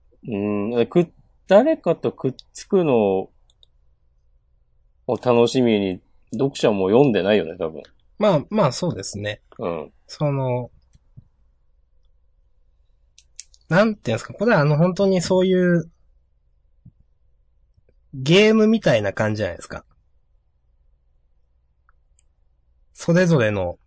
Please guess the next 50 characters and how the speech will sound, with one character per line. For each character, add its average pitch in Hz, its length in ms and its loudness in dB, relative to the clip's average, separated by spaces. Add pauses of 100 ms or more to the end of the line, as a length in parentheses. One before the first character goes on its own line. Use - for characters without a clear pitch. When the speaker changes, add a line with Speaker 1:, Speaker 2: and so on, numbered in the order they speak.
(260)
Speaker 2:
ヒ - 120 -6
ロ 139 140 2
イ 117 80 0
ン 101 140 -6
が 95 120 -4
い 90 120 -6
て、 95 340 -4 (2250)
誰 180 280 0
か、 - 140 -16 (1600)
か - 300 0 (120)
と、 117 260 -2 (720)
な 160 120 0
ん 190 60 2
だ 135 100 0
ろ 95 220 -6
う。 - 40 -20 (1400)
く - 180 -12
っ - 20 -20 (100)
つ 185 160 -4
く - 100 -14
と 160 100 -6
か 131 100 0
じ 117 60 -2
ゃ 117 40 -2
な 123 100 0
く - 60 -20
て、 123 100 -8
ゆ 196 180 2
い 233 100 2
が 170 140 2
く 156 180 -2
ん 139 360 -2 (720)
視 - 160 -8
点 190 240 2
で 190 280 4
い 139 80 -4
ろ 131 120 2
い - 20 2
ろ 127 80 2
楽 139 260 2
し 180 140 4
む 110 140 2
み 92 120 -8
た 85 140 -12
い 82 60 -14
な。 - 100 -20 (540)
Speaker 1:
う 123 60 -4
ん 120 40 -4
う 95 220 -6
ん。 80 160 -8